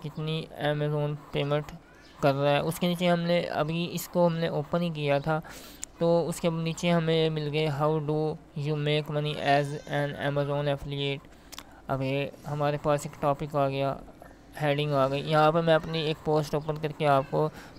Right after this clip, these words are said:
थोड़ा समझा देता हूँ। ये देखिए, social media campaign strategies,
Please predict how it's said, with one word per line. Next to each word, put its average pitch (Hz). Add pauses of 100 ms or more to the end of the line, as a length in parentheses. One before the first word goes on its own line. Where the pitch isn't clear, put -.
थोड़ा 151
समझा 143
देता 143
हूँ। 156
ये 147
देखिए, 147
social 156
media 147
campaign 143
strategies, 139